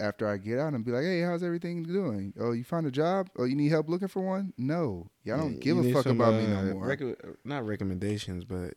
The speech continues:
Speaker 2: yeah, recommendations.
Speaker 1: Yeah, you gonna give me a,
Speaker 2: This
Speaker 1: you gonna give me a letter of
Speaker 2: letter of
Speaker 1: recommendation or
Speaker 2: recommendation,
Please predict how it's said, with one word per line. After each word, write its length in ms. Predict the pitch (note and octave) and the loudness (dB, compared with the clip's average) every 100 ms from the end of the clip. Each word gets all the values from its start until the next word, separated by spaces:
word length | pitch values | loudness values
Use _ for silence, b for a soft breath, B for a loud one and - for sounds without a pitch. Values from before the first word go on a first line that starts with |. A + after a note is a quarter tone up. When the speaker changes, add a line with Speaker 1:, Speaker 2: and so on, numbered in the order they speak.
| - | -6
Speaker 2:
yeah, 180 | C#3 A2 | -4 -2
recommendations. 680 | F#2+ C3 B2 A#2+ C#3 E3 D#3+ | -4 -6 -6 -6 -8 -4 2
Speaker 1:
Yeah, 60 | E3+ | 4
you 160 | C3+ D3+ | 4 4
gonna 140 | D#3+ | 2
give 100 | D#3+ | 2
me 80 | E3 | 4
a, 260 | C#3+ C3 B2 | 6 6 4
Speaker 2:
This 120 | B2+ | 0
Speaker 1:
you 180 | D#3 D3 | -4 -4
gonna 120 | D#3 | -2
give 120 | D#3 | 0
me 60 | D3 | 0
a 40 | |
letter 200 | G#2+ C#3 | 4 4
of 60 | D#3 | 6
Speaker 2:
letter 140 | - | 6
of 60 | - | 6
Speaker 1:
recommendation 400 | D3 D#3 E3+ F#3 | 6 6 4 2
or 40 | E3+ | 2
Speaker 2:
recommendation, 220 | E3+ | 0